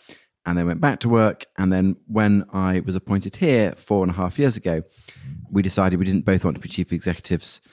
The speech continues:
whilst having three small children. So Bex stopped being the chief executive of an Access to Justice charity, and I came to N C T,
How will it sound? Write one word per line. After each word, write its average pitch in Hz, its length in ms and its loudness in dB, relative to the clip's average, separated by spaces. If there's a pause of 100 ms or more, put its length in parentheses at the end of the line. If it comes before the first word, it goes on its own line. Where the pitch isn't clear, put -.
(340)
whilst 82 240 -4
having 85 200 -2
three 87 220 -2
small 95 240 -4
children. 170 440 0 (580)
So 90 240 2
Bex - 500 -2 (100)
stopped - 340 0
being 95 120 0
the 90 60 -2
chief - 240 -2
executive 87 400 -4
of 80 100 -4
an 85 80 0
Access 87 320 -6
to - 100 -20
Justice 98 360 -2
charity, 92 480 -2 (480)
and 78 320 -4 (100)
I 87 140 -4
came 85 220 -4
to - 100 -6
N 82 80 -2
C 87 160 -8
T, 135 420 4